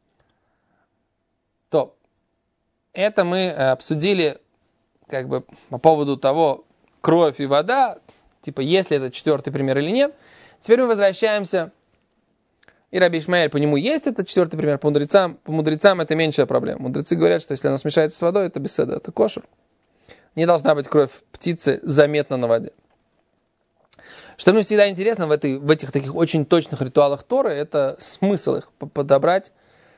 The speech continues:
найти каких-то мифоршим, которые объяснят, э, ну, что кроется за вот этими такими очень точными и очень, э, специфическими ритуалами Торы, очищения, там, Мицойра. Взять птицу. Там есть знаменитое, так сказать, что он слишком много болтал, там, да,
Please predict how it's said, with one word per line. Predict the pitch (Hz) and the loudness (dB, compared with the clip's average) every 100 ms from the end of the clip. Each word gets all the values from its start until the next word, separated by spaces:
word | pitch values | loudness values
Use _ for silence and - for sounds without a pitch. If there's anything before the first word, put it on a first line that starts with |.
| _ | _
найти | - 139 175 | -8 -6 -6
каких-то | 175 - | -8 -2
мифоршим, | 151 151 240 254 - 156 | 0 2 2 0 0 -4
которые | 143 170 156 | 0 2 2
объяснят, | 156 147 - 175 170 - | 0 -6 -2 0 -2 -4
э, | 143 143 139 127 123 131 | -4 -2 0 0 -2 0
ну, | 160 165 | -2 -2
что | 165 - | 0 2
кроется | 180 190 190 156 - | 4 2 2 0 -4
за | 123 123 | -4 -2
вот | 139 | -2
этими | 127 131 | -4 -4
такими | 123 - 139 | -4 -4 -2
очень | 135 139 139 | -2 -2 -4
точными | - 185 - 143 131 _ _ _ _ _ _ | -4 -4 -2 -4 -6 _ _ _ _ _ _
и | - 139 | -6 -2
очень, | 135 151 143 - 147 139 135 131 127 | 0 0 -2 -4 -2 0 0 -2 -2
э, | 123 123 127 - - | -2 -2 -4 -6 -8
специфическими | - 147 - 143 196 180 - 147 139 | -8 -6 -2 0 0 0 -4 0 0
ритуалами | 127 131 143 139 131 | 0 4 4 2 -4
Торы, | 117 147 135 | 0 2 2
очищения, | 117 - - 143 131 - | -4 -8 -6 -2 -2 -4
там, | - - | -8 -12
Мицойра. | 139 - 156 156 127 _ _ _ _ _ _ - _ _ _ _ | -14 0 2 2 -2 _ _ _ _ _ _ -20 _ _ _ _
Взять | 117 117 147 156 - | -16 0 2 2 -2
птицу. | 135 131 | -12 -4
Там | 190 | -2
есть | 214 160 | -2 -4
знаменитое, | 139 147 185 185 | -4 -2 0 0
так | 135 | -2
сказать, | 135 117 | -4 -4
что | |
он | 123 | -2
слишком | 165 151 143 | -2 -2 0
много | 139 131 | 0 0
болтал, | 135 147 262 294 262 | 0 0 0 0 0
там, | 180 139 | -4 -2
да, | 175 | -2